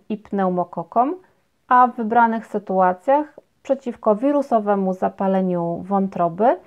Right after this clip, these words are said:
i kleszczowemu zapaleniu mózgu. Dajcie znać w komentarzach, czy sprawdziliście swoje książeczki zdrowia. Jeśli nie chcecie przegapić kolejnych filmów, to zachęcam Was do subskrypcji naszego kanału.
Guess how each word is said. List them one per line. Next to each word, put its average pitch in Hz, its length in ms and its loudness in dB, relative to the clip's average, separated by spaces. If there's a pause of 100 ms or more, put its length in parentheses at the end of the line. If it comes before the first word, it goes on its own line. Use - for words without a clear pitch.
(400)
i 359 80 -2
kleszczowemu 202 720 2
zapaleniu 185 580 0
mózgu. - 380 -12 (100)
Dajcie 269 360 4
znać 214 240 -2
w - 40 -20
komentarzach, 202 800 0
czy 247 100 -8
sprawdziliście 240 680 0
swoje 196 320 -2
książeczki 202 600 -4
zdrowia. 190 380 2 (680)
Jeśli 220 260 -4
nie 208 120 4
chcecie 254 320 0
przegapić 202 560 0
kolejnych 185 500 2
filmów, 185 600 -2
to 240 240 4
zachęcam 208 540 -2
Was 196 180 2
do 190 120 -4
subskrypcji 190 760 -6
naszego 214 460 -2
kanału. 196 420 -2